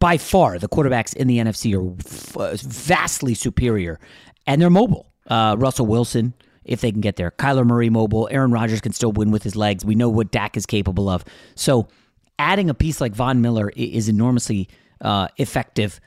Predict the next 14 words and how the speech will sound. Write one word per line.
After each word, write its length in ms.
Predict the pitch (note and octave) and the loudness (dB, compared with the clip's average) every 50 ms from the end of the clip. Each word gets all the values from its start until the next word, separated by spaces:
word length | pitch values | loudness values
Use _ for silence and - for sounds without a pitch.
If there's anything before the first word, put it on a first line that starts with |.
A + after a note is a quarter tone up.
| _ - | _ -6
for 160 | - C#3+ B2+ | -4 -2 0
the 80 | A#2 | 2
Rams. 300 | A#2+ B2 B2 A#2+ A2+ - | 2 2 2 0 -2 -2
And 140 | - - D3+ | -4 -2 -2
I 100 | C#3 C3 | 0 0
love 520 | B2 B2 A#2+ B2+ C3+ D3 D3+ D3+ D3 C#3 C3+ | 0 0 2 2 2 4 4 2 0 0 -2
the 80 | C#3 | -2
strategy 720 | B2 - - - C3+ A#2+ A#2 A2 G2+ F2 G2 F2+ E2+ E2 - _ - | -2 -2 -2 0 0 2 0 0 -2 -2 -4 -6 -6 -8 -10 _ -4
of 340 | A#2 G#2+ G#2 G2+ F#2 - | -2 0 0 -2 -2 -4
who 260 | - - - - D#3 B2+ | -8 -10 -4 -4 -4 -2
cares 280 | - C3+ A2+ G#2+ G2 | 0 0 0 0 0
about 200 | G#2+ F#2+ F#2 E2+ | -2 -4 -4 -4
draft 240 | - F#2 D#2+ D#2 - | -4 -6 -6 -6 -8
picks. 320 | - - - - - - | -12 -12 -14 -18 -20 -20